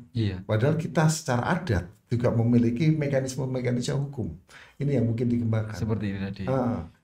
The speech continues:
Speaker 1: Jadi kalau di desa saya itu seperti ini, Pak. Jadi katakanlah anggota perguruan A terus bertengkar sama perguruan B.
Speaker 2: Ya.
Speaker 1: Setiap kali ada pertikaian itu saya selalu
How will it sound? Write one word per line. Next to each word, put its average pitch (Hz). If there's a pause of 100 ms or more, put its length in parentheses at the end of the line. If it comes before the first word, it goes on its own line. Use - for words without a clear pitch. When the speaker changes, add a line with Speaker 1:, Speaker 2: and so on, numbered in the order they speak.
(120)
Speaker 1:
Jadi -
kalau 139
di 120
desa 117
saya 135
itu 143
seperti 135
ini, 143
Pak. 95 (1200)
Jadi 120 (260)
katakanlah 120
anggota 110 (400)
perguruan 101 (300)
A 110 (600)
terus 107 (640)
bertengkar 123
sama 127
perguruan 110
B. 98
Speaker 2:
Ya. 107 (220)
Speaker 1:
Setiap 151
kali 147
ada 117
pertikaian 113
itu 143
saya 143
selalu 143